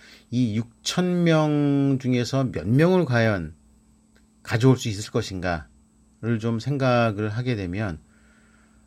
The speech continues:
아, 좀 애매한 상황이 좀 되겠죠. 예. 그래서, 아, 일단 뭐 기왕 수능 얘기가 나와서 정시 얘기까지 그냥 하게 됐는데, 이 재학생, 그러니까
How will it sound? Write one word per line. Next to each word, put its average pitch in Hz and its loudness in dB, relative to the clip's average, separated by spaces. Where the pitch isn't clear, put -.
아, 98 -2
좀 101 -4
애매한 104 2
상황이 113 -2
좀 90 -8
되겠죠. 95 -8
예. 71 -16
그래서, 131 2
아, 98 -2
일단 147 2
뭐 135 0
기왕 147 2
수능 185 0
얘기가 147 4
나와서 104 0
정시 110 -2
얘기까지 98 -4
그냥 95 -6
하게 127 -2
됐는데, 85 -6
이 139 0
재학생, 165 0
그러니까 123 -2